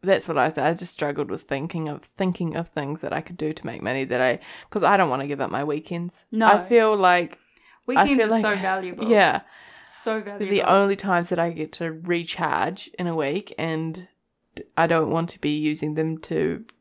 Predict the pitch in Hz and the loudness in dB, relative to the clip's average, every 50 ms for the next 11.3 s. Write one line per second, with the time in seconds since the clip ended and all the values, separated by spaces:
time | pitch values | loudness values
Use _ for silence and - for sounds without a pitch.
0 | _ - - 156 156 151 143 - - - 69 76 78 - 156 - _ - - 180 | _ -6 -2 -2 -2 -2 -4 -6 -8 -6 -6 -4 -4 -6 -8 -8 _ -4 -2 2
1 | 185 180 175 170 - - - - - - _ _ - - _ - 175 180 175 170 | 2 4 4 4 0 -2 -6 -18 -20 -20 _ _ -20 -16 _ -2 0 2 2 0
2 | - - - - 165 170 170 175 170 160 - - 165 160 - - - - - 82 | -2 -2 0 2 4 4 6 4 2 2 -2 -4 -4 -4 -2 -2 -2 0 0 0
3 | - - - - - _ _ _ - - 208 196 175 160 - - _ _ - 247 | 0 0 -2 -4 -8 _ _ _ -8 -6 -4 -4 -4 -4 -6 -12 _ _ -10 -6
4 | 185 170 170 170 - - - 214 - - - _ - - 220 214 - - 196 - | -4 -4 -4 -4 -6 -10 -12 -14 -12 -12 -14 _ -8 -6 -6 -4 -2 -2 -2 -2
5 | 180 180 175 170 175 190 220 269 - _ _ _ _ - 233 196 - - - - | -2 -4 -6 -8 -8 -12 -14 -16 -18 _ _ _ _ -8 -8 -8 -8 -10 -8 -4
6 | 190 190 - - 190 185 180 185 180 - 185 180 180 180 175 190 - _ _ _ | -4 -4 -4 -4 -6 -6 -6 -6 -6 -4 -2 -2 -2 -2 -4 -8 -10 _ _ _
7 | 277 247 208 185 185 185 180 - - 185 185 180 175 175 - - 180 175 175 190 | -16 -14 -12 -12 -14 -14 -16 -12 -10 -10 -8 -8 -8 -8 -8 -8 -8 -10 -10 -12
8 | 185 - - - - - - 220 - _ _ _ _ _ _ _ - - _ _ | -12 -14 -14 -14 -14 -14 -14 -14 -16 _ _ _ _ _ _ _ -20 -20 _ _
9 | _ _ _ _ - 190 175 160 143 - 185 196 - _ _ _ _ _ _ _ | _ _ _ _ -6 -4 -4 -4 -6 -8 -12 -16 -20 _ _ _ _ _ _ _
10 | _ _ - 233 226 247 240 226 214 208 - - 226 - - - 269 269 285 285 | _ _ -6 -4 -2 -2 -2 -2 -2 -4 -6 -8 -12 -8 -4 2 4 6 6 8
11 | 285 285 277 262 269 | 8 6 6 4 0